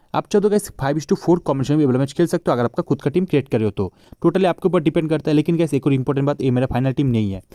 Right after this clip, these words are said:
ये लाइनअप का पहले का टीम। आगे लाने के बाद को विनिंग वाला टीम चाहिए, जो टीम लेकर आप विन करना चाहते हो वो वाला टीम मैं Telegram में कवर कर दूंगा। तो Telegram को जुड़ सके ज्वाइन कर लेना। आपको सिर्फ क्या करना है, Telegram को ज्वाइन करके रखना, और मैच होने से पहले Telegram आपको फाइव मिनट एक्टिव रहना पड़ेगा।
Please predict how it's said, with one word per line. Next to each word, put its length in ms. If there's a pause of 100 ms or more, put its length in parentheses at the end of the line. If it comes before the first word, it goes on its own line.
(280)
ये 100
लाइनअप 240
का 80
पहले 240
का 80
टीम। 180
आगे 160
लाने 160
के 40
बाद 160
को 100
विनिंग 180
वाला 120
टीम 220
चाहिए, 220
जो 140
टीम 120
लेकर 140
आप 120
विन 140
करना 160
चाहते 200
हो 80 (300)
वो 80
वाला 140
टीम 120
मैं 80
Telegram 240
में 100
कवर 180
कर 100
दूंगा। 220
तो 100
Telegram 320
को 100
जुड़ 120
सके 200
ज्वाइन 200
कर 100
लेना। 180 (380)
आपको 200
सिर्फ 180
क्या 140
करना 200
है, 60 (360)
Telegram 260
को 100
ज्वाइन 200
करके 160
रखना, 220
और 60
मैच 240
होने 120
से 80
पहले 140
Telegram 260
आपको 180
फाइव 200
मिनट 160
एक्टिव 220
रहना 120
पड़ेगा। 320